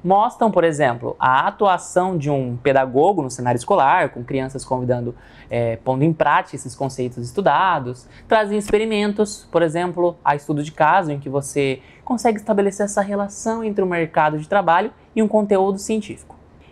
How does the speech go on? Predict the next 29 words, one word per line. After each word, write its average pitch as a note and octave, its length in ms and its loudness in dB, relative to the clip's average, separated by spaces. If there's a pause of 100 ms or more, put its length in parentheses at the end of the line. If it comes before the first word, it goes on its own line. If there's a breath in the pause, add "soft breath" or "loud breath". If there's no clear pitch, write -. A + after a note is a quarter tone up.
(120)
Nem A3+ 280 4
vem F#3+ 540 0
que - 100 -4
isso G3 320 0
não G3 280 4
tem F3+ 420 -2 (160)
em F3+ 80 -2
qualquer F#3 300 2
lugar. D#3 340 0
Você E3 120 2
vai F3 100 2
falar F#3 160 2
assim, G3 180 -2
"Ah, A3+ 120 0
encontro A3 280 0
em G#3+ 40 -18
qualquer A3 220 2
lugar C#4 200 4
essas G#3+ 180 -4
aulas." B2+ 260 0
Não, B2+ 380 0
é C#3 100 -6
só F3 200 -2
aqui E3 280 -6 (140)
na D3+ 80 0
Unicesumar. D3 540 -2 (560)
Cinco, - 720 -2
tem F#3 200 -2
qualidade. D3+ 800 0